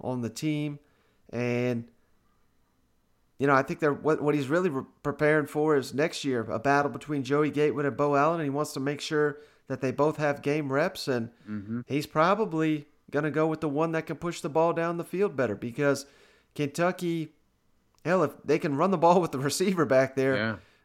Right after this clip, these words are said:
Speaker 1: uh, just imagine what they can do with a guy that can push the ball down the field. That, now, the biggest piece of this puzzle may be the receivers. They really, really need to develop some receivers. The receivers still continue to, you know, not show me much at all, but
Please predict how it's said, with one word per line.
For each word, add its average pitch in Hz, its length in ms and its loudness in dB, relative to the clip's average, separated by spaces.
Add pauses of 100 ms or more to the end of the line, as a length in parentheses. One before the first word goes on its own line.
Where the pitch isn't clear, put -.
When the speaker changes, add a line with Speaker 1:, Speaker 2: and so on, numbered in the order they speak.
Speaker 1:
uh, 127 160 -2
just 147 200 -6
imagine 151 400 2
what 143 120 -4
they 151 120 0
can 143 140 -6
do 147 120 -2
with 139 120 -6
a 123 40 -8
guy 135 180 0
that 135 100 -2
can 117 120 -10
push 151 220 -6
the 131 80 -6
ball 135 220 0
down 135 220 0
the 117 60 -6
field. 147 220 -2
That, 123 200 0
now, 131 240 -2 (440)
the 127 80 -8
biggest 151 380 -4
piece 160 220 -4
of 139 80 -4
this 127 100 -6
puzzle 143 340 0
may 139 180 4
be 135 120 0
the 120 100 0
receivers. 120 520 0
They 117 120 2
really, 156 480 0
really 143 240 0
need 135 180 0
to 113 140 0
develop 135 460 2
some 127 180 -6
receivers. 120 500 -4
The 123 80 -4
receivers 123 520 -4
still 139 420 0 (1080)
continue 135 480 -2
to, 120 440 -4 (100)
you 131 120 -8
know, 123 100 -4
not 127 240 -2
show 139 200 -2
me 135 140 -2
much 127 280 -4
at 113 60 -2
all, 127 240 2
but 113 300 -4